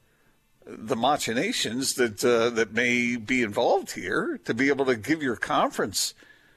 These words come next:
I, I don't know if that's true, but i-, if, if that's, if B Y U and Gonzaga didn't participate in the postseason tournament,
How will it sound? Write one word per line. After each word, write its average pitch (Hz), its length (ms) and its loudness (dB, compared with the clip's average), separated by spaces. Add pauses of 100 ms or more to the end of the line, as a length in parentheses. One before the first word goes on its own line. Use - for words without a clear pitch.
(280)
I, 147 180 2
I 170 120 4
don't 262 120 4
know 254 60 6
if 175 80 2
that's 165 260 4
true, 226 580 4
but 160 200 0 (100)
i-, 156 400 2
if, 151 240 2 (440)
if 147 200 0
that's, 180 300 2
if - 180 0
B 202 140 0
Y 247 200 4
U 214 200 2
and 185 100 2
Gonzaga 175 440 4
didn't 165 240 2
participate 156 640 2
in 151 100 2
the 143 100 2
postseason 139 640 0
tournament, 143 600 0